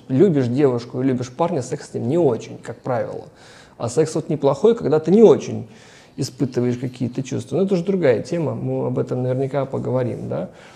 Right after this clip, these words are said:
на канале по поводу секса и любви. Поэтому, чтобы справиться с этим аффектом, надо задавать себе вопрос,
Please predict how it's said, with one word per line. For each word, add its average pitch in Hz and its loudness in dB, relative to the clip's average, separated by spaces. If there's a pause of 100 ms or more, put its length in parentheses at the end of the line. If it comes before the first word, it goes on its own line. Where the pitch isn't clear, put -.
(180)
на 123 -2
канале 127 -2
по 120 -4
поводу 123 -4
секса 135 -10
и - -4
любви. 127 -6 (580)
Поэтому, 151 4
чтобы 190 2
справиться 151 2
с - -8 (180)
этим 151 0
аффектом, 147 -2
надо 143 0
задавать 147 2
себе 143 -2
вопрос, 147 -2